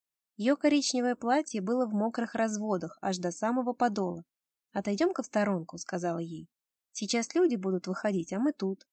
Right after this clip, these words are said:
Ну да, непонятно, чем мы тут занимаемся. И главное, пока еще неизвестно, почему мы это делаем». Повела Риону к окну. Нет, лучше не туда,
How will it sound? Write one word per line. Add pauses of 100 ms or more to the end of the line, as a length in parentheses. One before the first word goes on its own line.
(540)
Ну
да,
непонятно,
чем
мы
тут
занимаемся. (440)
И
главное,
пока
еще
неизвестно,
почему
мы
это
делаем». (600)
Повела
Риону
к
окну. (580)
Нет,
лучше
не
туда,